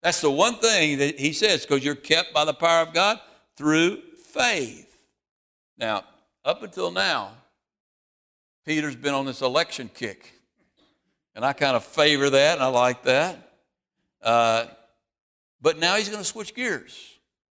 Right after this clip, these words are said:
And he's gonna talk about our choice. But you know what? Election and choice go hand in hand. They actually form a perfect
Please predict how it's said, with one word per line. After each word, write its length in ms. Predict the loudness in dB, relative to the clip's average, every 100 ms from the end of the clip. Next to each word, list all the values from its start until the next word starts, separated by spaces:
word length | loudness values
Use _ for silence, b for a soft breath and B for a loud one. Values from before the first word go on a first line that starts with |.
| _ _ _ _ _ _
And 100 | -4
he's 100 | -4
gonna 180 | -4 -6
talk 260 | -4 -4 -4
about 220 | -2 0
our 140 | 0
choice. 720 | -4 -8 -8 -8 -14 -20 -20 _ _ _ _ _ _ _ -16
But 140 | -12
you 60 | -8
know 120 | -2
what? 280 | 0 0 0
Election 800 | -2 2 2 0 -2 -12 -14 -16 _
and 160 | -14 -12
choice 680 | -12 -10 -8 -6 -8 -10 -20 _ _ -4
go 220 | -2 -2
hand 300 | -4 -6 -6
in 80 | -8
hand. 360 | -10 -10 -14 _ _ _ _ _ _ _ _ _ -4
They 180 | 2 4
actually 460 | 4 2 0 0
form 400 | -2 -2 0 2
a 140 | 0 -2
perfect 680 | -6 -6 -4 -4 -4 -4